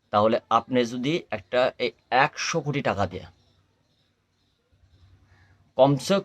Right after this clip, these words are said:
কম আপনি যদি পাঁচ লাখ করেও দিতেন, দুশো, তিনশো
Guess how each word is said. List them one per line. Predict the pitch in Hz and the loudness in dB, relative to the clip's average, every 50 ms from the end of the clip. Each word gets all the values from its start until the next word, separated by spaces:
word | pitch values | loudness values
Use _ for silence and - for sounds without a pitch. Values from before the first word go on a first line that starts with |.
| - | 4
কম | - 147 131 104 98 - - _ _ _ _ _ _ _ _ _ _ _ _ _ _ _ _ _ _ _ _ _ _ _ _ _ _ _ _ - | 4 4 4 4 -2 -8 -14 _ _ _ _ _ _ _ _ _ _ _ _ _ _ _ _ _ _ _ _ _ _ _ _ _ _ _ _ -10
আপনি | 107 - - 117 107 | -10 -8 -8 -8 -8
যদি | 104 143 - _ | -8 -10 -8 _
পাঁচ | 110 113 110 - - 143 | -2 -2 -2 0 0 0
লাখ | 139 - _ - | 0 0 _ 2
করেও | 160 165 185 190 120 | 4 6 6 6 4
দিতেন, | 160 - 127 98 - - _ _ _ _ _ _ _ _ _ _ _ _ _ _ _ _ _ _ _ _ _ _ _ _ _ _ _ _ _ _ _ _ _ _ _ _ _ _ - 101 98 | 2 0 2 0 0 -2 _ _ _ _ _ _ _ _ _ _ _ _ _ _ _ _ _ _ _ _ _ _ _ _ _ _ _ _ _ _ _ _ _ _ _ _ _ _ -14 -8 -6
দুশো, | 117 117 110 - 127 117 - | -6 -6 -4 -4 -4 -4 -2
তিনশো | - 117 113 110 - - 120 110 | -2 -4 -4 -4 -2 0 0 2